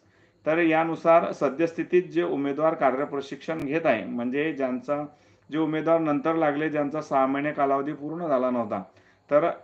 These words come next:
ते जे उमेदवार आहे सध्या आपल्या विविध विभाग, जसे ग्रामपंचायत, तहसील,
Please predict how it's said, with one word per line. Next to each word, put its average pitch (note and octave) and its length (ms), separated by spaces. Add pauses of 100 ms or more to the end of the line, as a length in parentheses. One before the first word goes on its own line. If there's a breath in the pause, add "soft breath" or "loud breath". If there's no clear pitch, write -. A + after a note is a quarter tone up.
(420)
ते D#3 160
जे E3+ 100
उमेदवार D#3+ 520
आहे D3+ 260
सध्या C#3+ 460
आपल्या D3 680
विविध C3+ 360
विभाग, C#3+ 320
जसे C3 440
ग्रामपंचायत, C3 720
तहसील, C#3 460